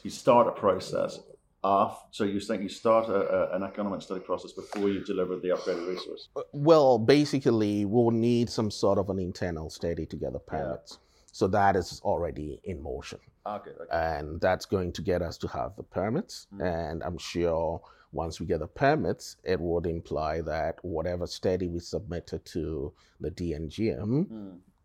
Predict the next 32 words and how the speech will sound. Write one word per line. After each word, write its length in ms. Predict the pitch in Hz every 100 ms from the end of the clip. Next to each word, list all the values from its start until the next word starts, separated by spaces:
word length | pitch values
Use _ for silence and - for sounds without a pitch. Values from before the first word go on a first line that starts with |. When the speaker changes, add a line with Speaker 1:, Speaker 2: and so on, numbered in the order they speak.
| _ _
Speaker 2:
is 200 | 95 87
economic 560 | 92 - 76 78 69 -
enough 320 | 69 82 120 -
for 120 | 82
them 300 | 82 78 76
to 100 | 87
Speaker 1:
Mm. 20 |
Speaker 2:
be 100 | 82
confident 640 | 73 - 78 - - 76 73
that 220 | 71 71
this 160 | - -
project 480 | 73 69 120 -
will 60 | -
take 260 | - 71 -
off. 180 | 104 -
Speaker 1:
So 100 | 120
could 180 | 127 113
you 120 | 104
deliver 360 | 110 101 104 98
an 80 | 90
economic 420 | 92 101 92 -
study 240 | 92 87
with 180 | 85 85
the 100 | 87
second 380 | - 87 85 82
five 240 | 82 80
million 220 | 80 80
from 180 | 80 78
Cisco? 380 | - 82 - - - _ _ - _ _
Speaker 2:
Um, 560 | 120 123 120 117 117 101
yes. 420 | 113 - - - _ _
Speaker 1:
Okay. 100 | -